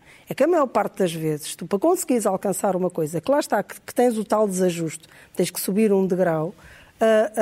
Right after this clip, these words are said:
ah, para, para, tens que ultrapassar um degrau, e agora entre parênteses, e a sociedade quer sempre que exista o degrau para tu te tornares competitivo, mas quer sempre que esse degrau seja,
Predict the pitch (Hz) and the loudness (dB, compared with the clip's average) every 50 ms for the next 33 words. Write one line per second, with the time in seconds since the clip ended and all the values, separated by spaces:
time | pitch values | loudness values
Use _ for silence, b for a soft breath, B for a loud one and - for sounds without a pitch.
0 | 208 202 190 196 185 190 - 196 185 185 185 180 185 - 180 185 180 - 190 - | 4 4 4 2 2 0 -2 0 2 2 0 0 0 -2 -2 -2 0 0 -2 -2
1 | - 233 208 - 240 - 202 - 226 208 196 185 185 180 170 180 165 151 151 156 | 0 -2 0 0 0 -2 -2 0 0 2 2 2 2 2 0 0 0 -2 -2 -6
2 | 202 - B B B B B B B B B B - _ - 202 190 185 180 175 | -8 -10 B B B B B B B B B B -16 _ -4 -2 -2 0 2 2
3 | 175 175 175 175 175 165 - - 170 165 156 151 - - 180 180 170 - - 180 | 2 2 2 0 0 -2 -2 -2 -2 -2 -2 -4 -6 -2 -2 -2 -2 -2 -4 -2
4 | - 220 196 208 190 180 - - - 185 185 - - - 196 190 175 - - - | 0 0 2 2 2 0 0 -2 -2 -2 -2 -2 -2 -2 0 0 -2 -2 -4 -4
5 | 180 170 165 196 190 - - - 170 165 175 170 185 185 175 165 160 - 165 156 | -4 -2 -2 -2 -4 -4 -2 -2 -2 0 0 0 2 2 2 0 -2 -4 -6 -8
6 | - - - 175 165 160 156 156 B B B B B B B B - 175 - - | -6 -6 -6 -4 -4 -4 -6 -8 B B B B B B B B -10 -8 -4 -2
7 | 175 185 185 185 180 - - - 170 165 - - 180 - - 190 175 156 151 156 | 0 0 2 0 0 -2 -4 -6 -6 -6 -4 -6 -6 -2 -2 -2 -2 -2 -2 -2
8 | 170 175 160 160 170 B B B B B B - 190 185 - 214 202 190 180 - | 0 0 -2 -4 -8 B B B B B B -4 -4 -2 0 0 0 0 -2 -2
9 | - 190 170 - - 196 175 185 185 180 175 165 - - 180 170 160 156 165 156 | -2 -2 -2 -4 -4 -2 0 0 2 2 0 -2 -2 0 0 0 0 -2 -4 -4
10 | 160 | -4